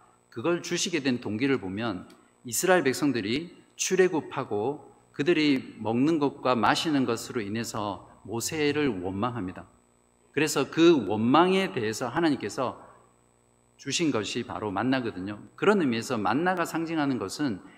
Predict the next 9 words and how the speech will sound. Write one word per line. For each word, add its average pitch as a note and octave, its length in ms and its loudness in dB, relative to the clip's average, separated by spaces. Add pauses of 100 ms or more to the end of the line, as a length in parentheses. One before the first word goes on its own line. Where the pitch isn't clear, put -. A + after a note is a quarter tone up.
(300)
이스라엘 F3+ 420 4
백성들이 A#2+ 520 -2
얼마나 C#3 480 0
하나님 F#3 420 2
앞에 A#2 320 -4
반역했고 B2+ 960 -4 (280)
불순종하고 C#3+ 840 -2
패역한 F3 880 -6
백성인가를 A#2+ 960 -2